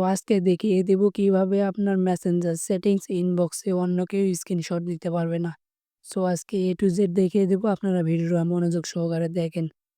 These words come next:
প্রথমে আমাদের Messenger অ্যাপসটি খুঁজে নিব, Messenger-এ ট্যাপ করে দিব। Messenger-এ ট্যাপ করা দেওয়া হয়ে গেলে তারপর একটু দে-,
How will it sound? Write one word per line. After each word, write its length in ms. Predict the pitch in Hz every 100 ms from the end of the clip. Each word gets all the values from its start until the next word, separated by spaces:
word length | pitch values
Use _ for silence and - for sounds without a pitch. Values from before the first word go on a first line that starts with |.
| _ -
প্রথমে 360 | 202 190 185
আমাদের 340 | 175 170 165 175
Messenger 760 | 180 185 175 202 196 196 202 196
অ্যাপসটি 460 | 196 185 - - 208
খুঁজে 300 | - 196 202
নিব, 160 | 208 214 233 208
Messenger-এ 540 | 180 - 175 175 170 -
ট্যাপ 180 | 185 -
করে 180 | - 170
দিব। 180 | 160 165 160 _ _ _ -
Messenger-এ 540 | 185 156 175 170 170
ট্যাপ 220 | - 180 -
করা 160 | 196 202
দেওয়া 200 | 202 202
হয়ে 160 | 196 202
গেলে 180 | 208 208 -
তারপর 360 | 175 175 185 170
একটু 200 | 170 -
দে-, 200 | 180 165